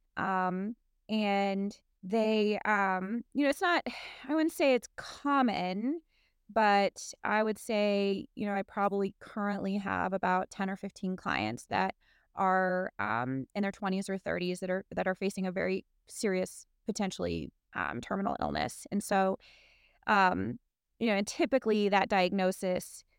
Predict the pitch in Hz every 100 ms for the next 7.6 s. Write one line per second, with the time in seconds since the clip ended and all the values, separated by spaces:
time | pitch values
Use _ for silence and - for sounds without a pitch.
0 | _ - 202 202 202 196 196 - - -
1 | - 208 190 190 214 220 247 254 - 262
2 | 254 262 277 330 285 302 359 - - 220
3 | 226 254 262 269 - 339 330 359 269 302
4 | 339 339 220 - 214 - 240 240 240 233
5 | 240 _ _ _ 214 226 - 208 208 202
6 | - 196 226 226 247 214 196 196 196 190
7 | - 190 - 190 185 190